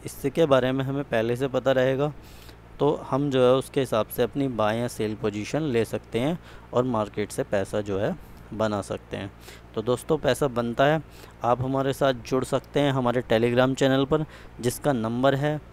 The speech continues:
नाइन एट नाइन एट सेवन ज़ीरो एट वन ट्रिपल सिक्स फ़ाइव। आप हमें इस पर WhatsApp भी कर सकते हैं। और दोस्तों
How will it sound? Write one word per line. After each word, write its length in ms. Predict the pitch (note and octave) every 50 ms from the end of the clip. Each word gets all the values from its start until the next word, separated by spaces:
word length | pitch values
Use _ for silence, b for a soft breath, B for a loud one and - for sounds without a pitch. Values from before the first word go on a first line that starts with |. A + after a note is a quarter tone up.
| B B B B B - - A#2+
नाइन 460 | A2 A2 A2+ A#2 B2+ C3+ D3 D3+ D3+
एट 180 | D3 D#3 D3 - - - - - - - - - - - - - - - - - -
नाइन 340 | C3+ A2+ A#2+ B2+ C3+ C#3+ D3+
एट 160 | D3+ D3+ C3+
सेवन 380 | - - - B2+ B2 C3 C3 C3
ज़ीरो 280 | B2+ C3+ C3+ C#3 - - -
एट 200 | A#2 A#2 A2+ A#2
वन 180 | A2+ B2 B2+
ट्रिपल 380 | B2 - - A#2 G#2 - A2+ G#2+
सिक्स 260 | - - A2+ - -
फ़ाइव। 220 | - G#2+ G2+ F#2+ F#2+ - -
आप 160 | A2 A2+ A#2+
हमें 180 | B2+ C3+ C#3 C#3
इस 80 | C3
पर 120 | - - C#3
WhatsApp 340 | A#2 A2+ G#2 - - B2+ A2+
भी 160 | A#2+ C3+ C3
कर 100 | C3 B2
सकते 300 | - - B2+ - - D3
हैं। 160 | D3 D#3 D3 - B B B B B B B B
और 100 | - -
दोस्तों 340 | C3 D3+ D3+ - - F#3+